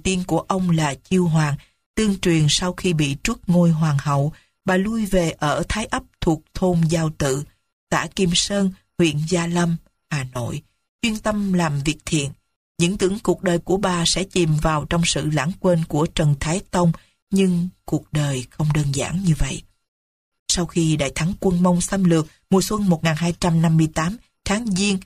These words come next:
ngày mồng một, Trần Thái Tông ngự ở chánh điện, cho trăm quan vào hầu. Ông đặc biệt chú ý đến một vị tướng có công, từng kề vai sát cánh cùng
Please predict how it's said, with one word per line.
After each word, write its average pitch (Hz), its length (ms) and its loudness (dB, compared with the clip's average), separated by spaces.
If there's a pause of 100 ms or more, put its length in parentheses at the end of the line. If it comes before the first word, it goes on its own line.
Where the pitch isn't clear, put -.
(140)
ngày 175 160 2
mồng 156 320 4
một, 151 240 2 (280)
Trần 185 120 2
Thái 208 160 -4
Tông 175 520 0
ngự 147 300 0
ở 151 280 -2
chánh 196 240 -4
điện, 151 200 0 (360)
cho 220 300 0
trăm 208 180 0
quan 190 320 -2
vào 147 220 0
hầu. 143 280 -4 (440)
Ông 165 200 2
đặc 147 180 -4
biệt 156 220 0
chú 208 120 -2
ý 226 200 -4
đến 190 320 0
một 180 260 -2
vị 147 220 0
tướng 180 320 0
có 208 120 -2 (120)
công, 170 240 2 (340)
từng 185 160 2
kề 190 160 0
vai 208 160 0
sát - 260 -4
cánh 226 160 -4 (120)
cùng 160 160 0